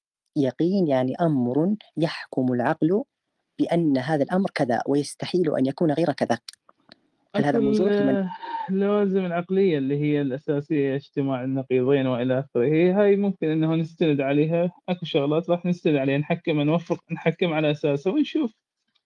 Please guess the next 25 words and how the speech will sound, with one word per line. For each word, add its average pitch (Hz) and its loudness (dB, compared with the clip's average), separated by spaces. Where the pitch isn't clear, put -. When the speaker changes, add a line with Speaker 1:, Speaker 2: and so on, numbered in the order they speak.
Speaker 2:
إنه 156 2
Speaker 1:
يعني - 2
Speaker 2:
هل - 2
Speaker 1:
العقل، 151 2
Speaker 2:
بيها 175 0
هي 175 0
استحالات 170 0
عقلية، 165 -4
بيها 170 -2
إشكالات. 170 -2
Speaker 1:
طيب، 160 0
Speaker 2:
هاي 202 -2
هنا 185 -4
Speaker 1:
يعني، 139 2
Speaker 2:
أوكي، - -4
نقدر 175 -4
Speaker 1:
يعني 151 2
Speaker 2:
نمشي 156 0
Speaker 1:
ال-، 160 -6
Speaker 2:
عليها. 143 -6
Speaker 1:
يعني 147 0
العقل 160 -2
يوصل 175 0
إلى 160 2
يقين، 120 0